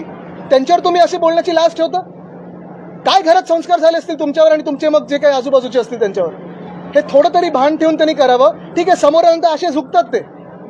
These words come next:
डोळ्यात डोळे घालून बघू शकत नाही. आज पण मी विचारलं त्यांना, डोळ्यात डोळे घालून करा हे सगळे आरोप? नाही, ते नाही करायचे, पण सगळे बोंबाबोंब करायची, आरडाओरडा करायचा. तुम्ही तसं पाहायला गेलं तर खरं या गेल्या तीन आठवड्यांमध्ये आणि आधी पण अधिवेशनांमध्ये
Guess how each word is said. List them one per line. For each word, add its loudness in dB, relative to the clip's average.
डोळ्यात 4
डोळे 2
घालून 0
बघू 0
शकत -2
नाही. 0
आज 0
पण -4
मी -2
विचारलं 0
त्यांना, -2
डोळ्यात 4
डोळे 0
घालून -2
करा 0
हे 2
सगळे -2
आरोप? -2
नाही, 2
ते -2
नाही 0
करायचे, -2
पण 4
सगळे 4
बोंबाबोंब 0
करायची, 0
आरडाओरडा 2
करायचा. -6
तुम्ही 0
तसं 0
पाहायला 2
गेलं -2
तर 2
खरं -2
या 2
गेल्या -2
तीन -4
आठवड्यांमध्ये 0
आणि -2
आधी -2
पण 0
अधिवेशनांमध्ये -4